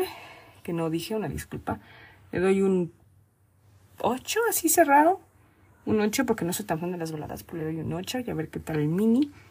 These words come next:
Y para Super Junior, contando su ido Piyuk, ocho punto cinco. Un ocho punto cinco porque su ido, la verdad es que es muy,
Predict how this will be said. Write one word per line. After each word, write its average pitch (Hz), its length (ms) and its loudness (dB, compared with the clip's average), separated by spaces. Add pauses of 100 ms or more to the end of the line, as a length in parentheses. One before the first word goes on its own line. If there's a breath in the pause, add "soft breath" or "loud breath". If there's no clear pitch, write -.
(420 loud breath)
Y 220 100 -4
para 214 240 4
Super 208 340 -6
Junior, 240 400 0
contando 180 540 2
su 185 160 0
ido 170 280 4
Piyuk, 165 720 0 (1400 loud breath)
ocho 226 240 0
punto 185 180 -2
cinco. - 380 -6
Un 190 100 -4
ocho 180 180 -4
punto 165 200 -4
cinco 156 260 -4
porque 143 260 -6
su 143 140 -6
ido, 139 220 -2
la 139 100 -6
verdad 80 220 -8
es 80 160 -12
que - 80 -12
es - 100 -12
muy, - 320 -10